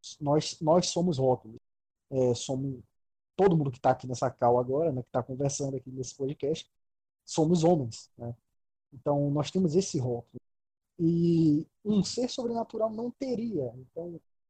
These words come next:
o Ryo basicamente é obrigado a ter, porque ele veio pra cá. E também, vocês já falaram bastante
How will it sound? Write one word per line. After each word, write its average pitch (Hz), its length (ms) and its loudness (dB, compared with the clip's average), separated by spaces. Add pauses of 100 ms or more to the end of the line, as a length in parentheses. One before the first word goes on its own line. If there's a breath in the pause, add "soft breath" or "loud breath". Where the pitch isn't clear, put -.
(140)
o 180 160 -2
Ryo 175 360 0
basicamente 190 840 -6 (720)
é 160 300 -4 (120)
obrigado 160 1000 -4
a 135 120 -2 (300)
ter, 226 320 2 (800)
porque 151 840 4 (260)
ele 151 280 2
veio 220 760 0 (520)
pra 127 160 2
cá. 139 480 -2 (880)
E 156 100 2
também, 180 760 2 (640)
vocês 165 320 -2
já 208 80 2
falaram 196 300 2
bastante 170 600 2